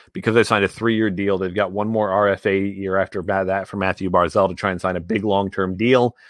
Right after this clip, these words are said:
At that point, a couple of these five million dollar deals will have fallen off the books, like Andrew Ladd will no longer be under contract. Um, Nick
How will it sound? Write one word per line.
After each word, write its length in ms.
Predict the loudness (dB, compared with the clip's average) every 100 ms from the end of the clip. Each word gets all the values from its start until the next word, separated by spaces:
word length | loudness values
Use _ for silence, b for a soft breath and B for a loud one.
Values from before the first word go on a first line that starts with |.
| b b b b b -4
At 100 | 2
that 220 | 2 2
point, 160 | 0
a 40 | 0
couple 360 | 0 0 2
of 60 | 2
these 180 | 2 0
five 260 | 2 2
million 300 | 2 -4 -2
dollar 240 | 2 2 2
deals 280 | 0 -2 -2
will 140 | -8
have 60 | -4
fallen 320 | -2 -2 -2
off 160 | -6
the 80 | -8
books, 340 | -8 -6 -6 -6
like 160 | -8
Andrew 300 | -6 -8 -6
Ladd 240 | 0 2 2
will 80 |
no 120 | 0 -2
longer 280 | -2 -4
be 120 | -2 -2
under 200 | -4 -6
contract. 800 | -4 -6 -2 0 2 0 -4 _ _ _ _ _
Um, 480 | -4 -2 -2 -8 -16 _ _ _ _ _ b b b b _ _
Nick 380 | 2 4 4 0